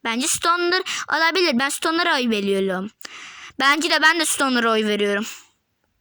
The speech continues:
Şerefsizler. Ben de Stoner'a oy veriyorum. Bu mantıklı aslında. Ben de Stoner'a oy veriyorum. Ayıp lan, ayıp.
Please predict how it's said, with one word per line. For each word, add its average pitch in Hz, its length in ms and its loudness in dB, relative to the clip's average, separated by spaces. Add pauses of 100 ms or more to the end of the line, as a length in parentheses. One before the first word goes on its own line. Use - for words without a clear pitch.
(540)
Şerefsizler. - 1000 -4 (840)
Ben 277 260 0
de - 80 2
Stoner'a 277 480 0
oy 233 100 0
veriyorum. 226 480 2
Bu 262 60 2
mantıklı 269 480 0
aslında. 208 460 -2 (420)
Ben - 360 -4
de 698 200 0
Stoner'a 605 380 0
oy 508 200 4
veriyorum. 453 420 2 (1160)
Ayıp 233 400 0
lan, 202 120 -2
ayıp. 208 340 -2